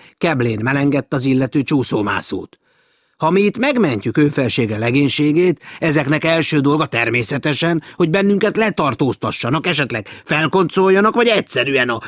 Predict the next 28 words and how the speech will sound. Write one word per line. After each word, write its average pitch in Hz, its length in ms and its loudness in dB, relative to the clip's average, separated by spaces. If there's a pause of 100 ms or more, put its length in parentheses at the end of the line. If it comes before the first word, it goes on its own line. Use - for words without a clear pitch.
(160)
vízbe 147 460 2
dobáljanak, 104 680 -4 (220)
mint 147 200 0
e 143 80 2
hajóra 151 420 2
nem 151 220 0
való 120 260 -2
terhet. - 480 -10 (1160)
Nem 160 280 0
lehet 95 260 -6
tudni, 101 320 -8
hogy 95 140 -10
a 95 60 -14
társaság 98 760 -10
milyen 101 260 -8
gorombasággal 98 800 -8
reagált 95 420 -10
volna 92 220 -14
piszkos - 460 -12
Fred 101 260 -12 (420)
tagadhatatlanul 113 840 -8
okszerű 113 420 -6
meditációjára, 110 1080 -8 (640)
mert 117 180 -6
a 139 40 -4
páncélszekrényben 147 960 0
ülő 127 300 0
őr 147 400 2